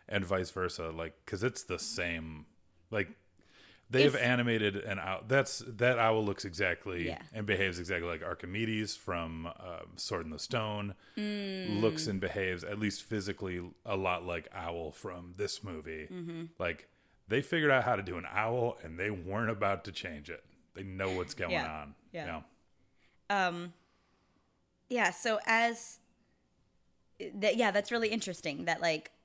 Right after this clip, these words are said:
Speaker 2: all the characters, at least for part of the movie, are children.
Speaker 1: Yeah.
Speaker 2: Um, which is interesting then as these movies, you know, we've touched on,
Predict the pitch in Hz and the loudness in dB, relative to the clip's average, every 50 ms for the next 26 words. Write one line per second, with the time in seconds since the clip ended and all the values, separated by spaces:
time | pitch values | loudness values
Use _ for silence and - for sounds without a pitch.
0 | _ _ _ _ _ _ - - 185 190 190 185 190 - - 208 180 175 - - | _ _ _ _ _ _ 0 2 4 4 4 2 -2 -2 2 2 2 2 2 0
1 | - 170 160 151 160 160 - - - 190 175 165 180 160 - - 180 170 - - | 0 0 2 2 0 -4 -6 -4 -2 -2 -2 -2 -4 -8 -6 -6 -8 -8 -8 -10
2 | - - - - 170 160 156 151 147 151 147 143 - 143 - - - 160 160 151 | -20 -16 -4 0 2 2 2 2 -2 -4 -4 -4 -4 -6 -6 -2 0 2 2 0
3 | - - _ _ _ _ _ - - - 370 294 208 170 160 - - - - 180 | 0 -6 _ _ _ _ _ -8 -6 -2 0 0 0 0 -4 -6 -6 -6 -8 -8
4 | - _ _ - 98 90 - - - _ _ _ _ _ - 190 185 175 170 170 | -10 _ _ -4 -4 -4 -4 -6 -16 _ _ _ _ _ -2 0 2 2 2 0
5 | 165 165 - - _ _ _ _ _ _ - _ _ _ _ - 202 190 202 190 | -2 -4 -8 -10 _ _ _ _ _ _ -20 _ _ _ _ -10 -4 0 0 0
6 | - - - - - - - - - - - - - - - _ _ _ _ _ | 0 0 -2 -2 0 -2 -4 -6 -10 -16 -20 -20 -20 -20 -20 _ _ _ _ _
7 | _ _ _ _ _ _ _ _ _ _ _ _ - 202 202 190 196 - 202 196 | _ _ _ _ _ _ _ _ _ _ _ _ -2 0 0 0 0 0 0 0
8 | 170 - 208 190 - - 196 185 185 170 165 165 160 170 170 170 170 - - 175 | 0 -2 -4 -4 -6 -4 -4 -2 0 2 4 4 4 4 2 -2 -2 -4 -6 -6
9 | 175 165 180 180 170 165 160 165 160 165 165 - - - - - _ _ _ _ | -6 -4 -4 -4 -4 -2 -2 -2 -4 -4 -6 -8 -10 -12 -12 -16 _ _ _ _
10 | _ - 185 175 160 156 156 160 160 156 - - - 175 170 - - - 180 165 | _ -8 -6 -4 -2 -2 -2 -2 -4 -6 -6 -6 -4 -4 -2 -2 -2 -2 0 2
11 | 156 156 151 160 165 | 2 2 0 -4 -8